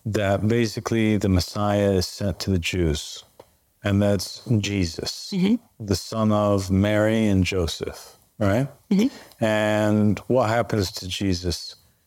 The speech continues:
Speaker 1: He's betrayed, he's crucified, right? And who's he betrayed by?
Speaker 2: His, his own, uh, people.
Speaker 1: His own people, and particularly he's betrayed by Judas.
Speaker 2: By Judas, yes.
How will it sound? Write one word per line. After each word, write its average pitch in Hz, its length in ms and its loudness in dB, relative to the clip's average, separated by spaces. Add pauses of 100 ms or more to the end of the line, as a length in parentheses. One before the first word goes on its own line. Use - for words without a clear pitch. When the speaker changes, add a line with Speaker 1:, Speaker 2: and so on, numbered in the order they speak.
(220)
Speaker 1:
He's 98 180 0
betrayed, 98 680 0 (680)
he's 92 1120 4
crucified, 107 880 -2 (720)
right? 101 380 0
And 101 140 2
who's 110 200 2
he 113 60 -6
betrayed 107 540 -2
by? 113 260 -2 (1300)
Speaker 2:
His, 180 440 -2
his 185 200 2
own, 180 380 4
uh, 180 380 6 (120)
people. 208 340 -2 (340)
Speaker 1:
His 92 160 0
own 90 160 2
people, 95 400 0
and 110 100 2
particularly 113 640 0
he's 107 140 2
betrayed 110 500 -2
by 110 260 2
Judas. 107 540 -2
Speaker 2:
By 190 120 0
Judas, 180 360 -2
yes. - 260 -8